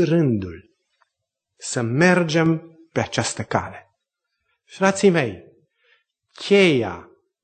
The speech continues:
reușitei este cheia pe care a folosit-o Hristos Domnul nostru. Să mergem pe mâna lui Dumnezeu. Pentru că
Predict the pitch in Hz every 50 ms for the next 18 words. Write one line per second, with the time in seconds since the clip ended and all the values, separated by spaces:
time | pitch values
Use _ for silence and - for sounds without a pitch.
0 | _ _ _ _ _ _ - 123 135 139 139 131 - - - 175 160 - - 120
1 | 92 85 80 - - - _ _ _ _ _ _ _ _ _ _ _ _ _ _
2 | _ _ _ _ _ _ _ _ _ _ _ _ _ _ _ _ _ _ _ _
3 | _ _ _ _ _ - 131 - - - 110 - - - 160 151 143 139 127 123
4 | - - 127 113 - 127 117 113 - 127 120 113 - 113 - 117 - - 107 101
5 | - - - 120 113 110 95 113 110 110 110 107 104 98 90 - - - - -
6 | _ _ _ _ _ _ _ _ _ _ _ _ _ _ _ _ _ _ _ _
7 | _ _ _ _ _ _ _ _ _ _ 147 _ _ _ _ _ _ _ _ _
8 | _ _ _ _ _ _ _ _ _ _ - - 123 120 123 123 113 120 117 104
9 | - 110 107 113 110 104 101 98 101 95 92 92 92 90 90 - - - - -
10 | - _ _ _ _ _ _ _ _ _ _ _ _ _ _ _ _ _ _ _
11 | _ _ _ _ _ _ _ _ _ _ _ _ _ _ _ _ _ _ _ _
12 | _ _ _ _ _ _ - 120 123 131 131 - 156 151 147 -